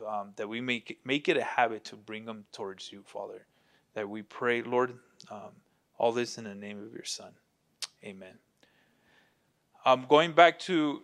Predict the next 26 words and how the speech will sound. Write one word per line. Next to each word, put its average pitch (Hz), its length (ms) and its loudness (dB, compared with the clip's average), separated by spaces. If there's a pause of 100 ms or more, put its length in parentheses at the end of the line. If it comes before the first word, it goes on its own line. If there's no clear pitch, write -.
to 143 160 -4
verse 139 580 4 (100)
eight, 135 300 -6 (1300)
um, 127 160 -2
wh-, 123 260 -6
one 151 160 8
of, 160 160 4
one 156 180 8
of 180 80 8
the 175 100 10
things 165 360 -2
that, 120 340 6
that 120 260 4
we 135 180 -2
see, 123 580 -2
sorry, 131 260 8
I'm 131 80 6
gonna 135 100 0
make 135 160 0
you 135 60 -4
guys 123 180 2
move 120 160 -6
back 113 200 2
and 113 100 -6
forth. - 360 -4
Okay, 104 200 -12